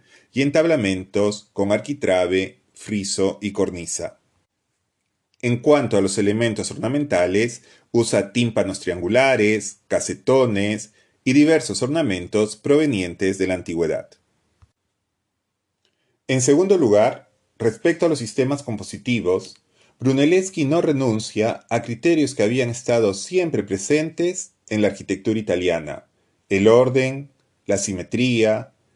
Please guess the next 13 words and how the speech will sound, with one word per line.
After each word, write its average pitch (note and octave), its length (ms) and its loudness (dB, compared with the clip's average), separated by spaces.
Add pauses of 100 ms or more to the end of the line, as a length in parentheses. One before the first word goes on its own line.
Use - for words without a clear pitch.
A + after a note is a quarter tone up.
(160)
el F#3+ 160 4
ritmo, A#2+ 720 -2 (220)
la G2 200 0
proporción D3+ 800 0 (260)
y A#2 100 -4
la G2 160 4
armonía. E2+ 640 -6 (1600)
El B2+ 160 6
orden A2 580 2
es B2 160 -2
un D3 140 0
tema D#3 260 0
amplísimo. G2 760 -4